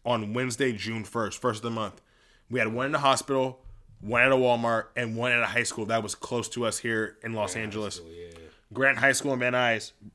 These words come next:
Speaker 1: We, we grew up in the Valley. We played against Grant in basketball. That's a high school that's not too far from where Vic and I grew up. This is gonna get, like, we cannot wait until this hits us close to home.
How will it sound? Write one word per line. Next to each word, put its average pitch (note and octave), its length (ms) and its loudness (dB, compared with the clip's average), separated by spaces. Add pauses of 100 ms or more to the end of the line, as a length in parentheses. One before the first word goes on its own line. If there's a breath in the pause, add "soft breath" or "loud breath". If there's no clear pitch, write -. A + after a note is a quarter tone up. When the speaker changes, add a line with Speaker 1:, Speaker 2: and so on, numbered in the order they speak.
(220)
Speaker 1:
We, B2+ 300 0
we B2+ 160 0
grew C3 320 4
up B2+ 240 2
in A#2 80 -2
the A#2 80 -2
Valley. A2+ 320 2
We G#2+ 140 -4
played B2+ 200 -2
against A2 280 -4
Grant A2 320 -4 (520 soft breath)
in A#2+ 200 -4
basketball. A2 680 0 (320)
That's A#2 220 -6
a A#2 60 -4
high A2+ 140 4
school B2 180 -2
that's G#2+ 180 -2
not A#2+ 320 -2
too C3 140 -4
far A#2 220 2
from A2+ 160 -6
where A2 140 0
Vic G#2 220 -6
and A2 80 -4
I G#2 120 0
grew G#2+ 280 -2
up. F#2+ 140 -8 (840 soft breath)
This B2 220 0
is B2+ 60 -4
gonna C3 180 6
get, A#2 160 4
like, A#2 220 2 (100)
we B2+ 180 -2
cannot B2+ 400 2
wait B2 160 0
until A2+ 220 -4
this G#2+ 160 -2
hits - 260 -4
us A2 340 -2 (180)
close A#2+ 240 -4
to A2 80 -8
home. A2 260 -4